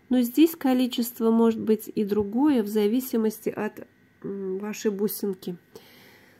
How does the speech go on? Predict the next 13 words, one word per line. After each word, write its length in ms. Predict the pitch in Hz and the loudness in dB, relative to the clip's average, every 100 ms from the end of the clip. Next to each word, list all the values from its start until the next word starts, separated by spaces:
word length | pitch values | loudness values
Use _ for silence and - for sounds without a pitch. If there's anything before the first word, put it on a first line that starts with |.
| _ - | _ -12
Так. 420 | 208 196 - - _ _ _ _ _ _ | -8 -8 -12 -20 _ _ _ _ _ _
Сейчас 540 | - - 233 - 226 202 | -8 -6 -2 2 2 2
проходим 580 | - 233 226 226 214 208 | 2 2 4 4 4 2
через 480 | - 214 208 - - _ | 0 2 2 -2 -18 _
бусинку, 800 | 196 202 208 - 233 233 - 330 - _ _ _ _ _ _ | 0 2 2 4 2 2 2 2 0 _ _ _ _ _ _
бисер. 600 | 202 202 214 - - 269 - _ _ _ _ _ _ _ _ _ _ _ _ _ _ _ _ _ _ | -4 0 -2 -2 -4 -4 -6 _ _ _ _ _ _ _ _ _ _ _ _ _ _ _ _ _ _
Вот 180 | 247 233 | -10 -2
у 40 | 226 | 2
нас 200 | 302 339 | 2 0
такая 460 | 226 226 254 285 | -4 -4 -2 -2
получается 720 | 269 202 202 - 254 240 240 | 0 2 2 0 0 0 -2
здесь 300 | 202 220 240 | -4 -2 -4
кайма. 560 | 240 240 233 214 202 202 | -4 0 0 0 -4 -8